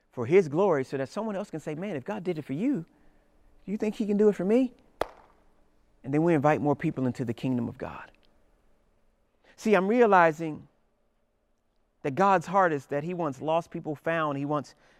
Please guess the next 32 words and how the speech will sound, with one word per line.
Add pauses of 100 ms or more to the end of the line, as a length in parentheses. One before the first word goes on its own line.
(180)
found (220)
people
free.
He
wants
free
people
equipped,
and
he
wants
equipped
people
mobilized. (220)
Like, (160)
God's
heart (180)
is
for
people
to
be (100)
anchored
in
a
relationship
with
him, (260)
not
just
passing
through.